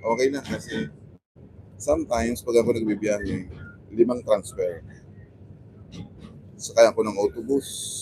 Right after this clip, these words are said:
sakay ako ng metro, palit ako ng unang metro, ber-, green, second transfer na metro is red, another transfer is yellow,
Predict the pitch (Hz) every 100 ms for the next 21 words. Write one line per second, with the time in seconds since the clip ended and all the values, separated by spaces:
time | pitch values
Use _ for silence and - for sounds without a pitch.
0 | - - - - - - - 98 101 101
1 | 101 101 95 107 123 139 - - - -
2 | - - - - - 117 117 - - 101
3 | 101 98 98 95 92 90 - - - -
4 | - - - - - - - - - 135
5 | 147 147 - 113 98 101 101 101 117 117
6 | 135 - - - - - - - - 123
7 | 123 123 120 120 113 101 107 107 104 101
8 | 98 101 113 107 107 107 - 98 98 95
9 | - 104 113 120 - - - - - -
10 | - 104 113 113 113 107 - 110 107 -
11 | 101 98 - 98 92 - - 101 98 92
12 | 101 123